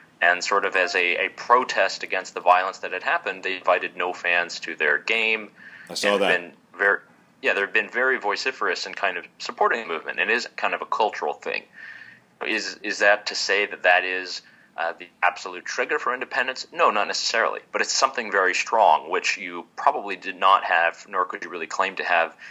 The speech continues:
Speaker 1: in Scotland, uh, in their attempted referendum in two thousand and fourteen.
Speaker 2: If Catalonia were to secede, what would be the main economic implications for the rest of Spain?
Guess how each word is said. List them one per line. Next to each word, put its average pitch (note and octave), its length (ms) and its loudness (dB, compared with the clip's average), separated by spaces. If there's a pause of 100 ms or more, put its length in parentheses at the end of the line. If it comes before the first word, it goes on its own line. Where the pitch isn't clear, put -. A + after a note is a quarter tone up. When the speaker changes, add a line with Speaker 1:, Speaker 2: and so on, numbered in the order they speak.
(260)
Speaker 1:
in E2+ 160 -6
Scotland, D2 680 2 (120)
uh, D#2+ 160 -4
in F2 160 -8
their G2 180 6
attempted E2+ 380 -2
referendum D#2+ 420 -2
in D2+ 80 -6
two - 120 -10
thousand D2 280 -2
and C2 100 -14
fourteen. - 460 -8 (920)
Speaker 2:
If A#2 220 2
Catalonia D3 800 4
were B2 340 6
to A#2+ 180 -6
secede, F2 640 0
what D#2 340 4
would G#2 160 2
be G2 240 2
the F2+ 120 0
main F#2 280 0
economic F2+ 580 -2
implications E2+ 760 -2
for - 120 -10
the E2+ 100 -2
rest D#2+ 320 -2
of D2 100 -10
Spain? D2+ 500 -4